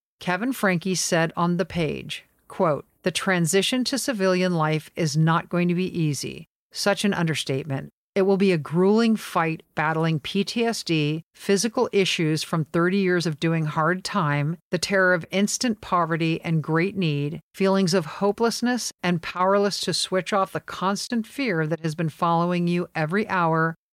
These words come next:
of every day for three decades. When my brother was killed, we set up a reward fund seeded by family, friends,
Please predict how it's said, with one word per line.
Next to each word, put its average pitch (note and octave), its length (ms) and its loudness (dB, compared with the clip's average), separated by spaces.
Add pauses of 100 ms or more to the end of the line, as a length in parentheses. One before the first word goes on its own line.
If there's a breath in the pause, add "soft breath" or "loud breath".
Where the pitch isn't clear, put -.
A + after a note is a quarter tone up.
(160)
of F3 180 -2
every E3+ 320 0
day D#3 440 0 (240)
for F3 120 -4
three D#3+ 280 -2
decades. C#3+ 720 -2 (500)
When F3 180 2
my E3+ 200 4
brother A3+ 280 2
was A#3+ 200 -2
killed, D#3 560 -2 (360)
we F#3 140 -2
set F#3+ 260 2
up F#3 140 0
a F#3 100 0
reward F3 560 2
fund E3 460 0
seeded E3+ 460 0
by E3+ 160 0
family, F#3+ 800 -2
friends, E3 680 0